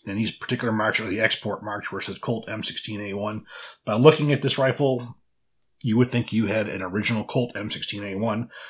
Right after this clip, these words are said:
The only thing that's missing here is the auto sear. Uh, everything else on here is original. So what we're gonna do is we'll go over it. This is an original stock, and as we can see from the rear, we have trapdoor for the cleaning kit that was, uh, introduced around nineteen sixty-nine or so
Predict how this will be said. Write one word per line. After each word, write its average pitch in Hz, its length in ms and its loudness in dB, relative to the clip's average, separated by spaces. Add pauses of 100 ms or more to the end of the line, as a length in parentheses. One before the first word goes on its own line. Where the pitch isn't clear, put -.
(140)
The 101 60 -8
only 98 140 -2
thing 98 80 -2
that's 107 120 -4
missing 98 300 -2
here 101 220 -2
is 98 100 -4
the 95 140 -4
auto 110 220 2
sear. - 240 -4 (680)
Uh, 82 280 -6
everything 113 340 2
else 120 240 0
on 110 140 -2
here 104 260 -2
is 92 100 -6
original. 107 560 -2 (440)
So 95 300 -4
what 101 180 -8
we're 113 160 -4
gonna 107 120 -2
do 113 80 2
is 101 80 -2
we'll 101 120 -4
go 98 200 0
over 107 200 -4
it. - 60 -12 (920)
This 123 220 4
is 113 100 4
an 113 80 0
original 120 380 4
stock, 131 400 2 (280)
and 101 140 -6
as 98 120 -6
we 104 60 -6
can 98 120 -4
see 127 180 0
from 113 200 -4
the 101 60 -2
rear, 147 280 4 (380)
we 107 140 2
have 113 220 2 (220)
trapdoor 120 440 2
for - 160 -2
the 185 80 -4
cleaning 127 300 0
kit 127 220 -2
that - 100 -8
was, 95 300 -8
uh, 98 180 -6
introduced 98 560 -6
around 101 180 -6
nineteen 98 300 -8
sixty-nine 98 500 -6
or 87 80 -8
so 95 300 -4